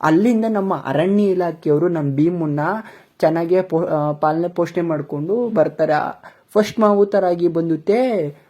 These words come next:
ಕುಳ್ಳರಾಮ ಎಂಬ ಮಾವುತ. ಕುಳ್ಳರಾಮ ಎಂಬ ಮಾವುತ ನಮ್ಮ ಭೀಮನ್ನ, ಮ್, ನೋಡ್ಕೋತಾ ಇರ್ತಾರೆ. ಭೀಮ ಯಾವ ರೀತಿ ತರಲೆ ತುಂಟ ಅಂದ್ರೆ,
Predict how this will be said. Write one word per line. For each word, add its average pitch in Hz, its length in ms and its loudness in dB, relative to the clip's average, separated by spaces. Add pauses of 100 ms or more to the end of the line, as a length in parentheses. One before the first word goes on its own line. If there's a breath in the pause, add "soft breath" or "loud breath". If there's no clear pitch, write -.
(120 soft breath)
ಕುಳ್ಳರಾಮ 214 680 4
ಎಂಬ 160 320 0
ಮಾವುತ. 135 580 -2
ಕುಳ್ಳರಾಮ 233 680 0
ಎಂಬ 185 240 -2
ಮಾವುತ 151 520 -2 (500 loud breath)
ನಮ್ಮ 151 180 0
ಭೀಮನ್ನ, 151 440 0 (240)
ಮ್, 131 340 -4 (160)
ನೋಡ್ಕೋತಾ 160 460 0
ಇರ್ತಾರೆ. 139 260 -2
ಭೀಮ 202 340 0
ಯಾವ 151 240 -2
ರೀತಿ 180 340 0
ತರಲೆ 151 400 -4
ತುಂಟ 139 340 -4
ಅಂದ್ರೆ, 135 400 -4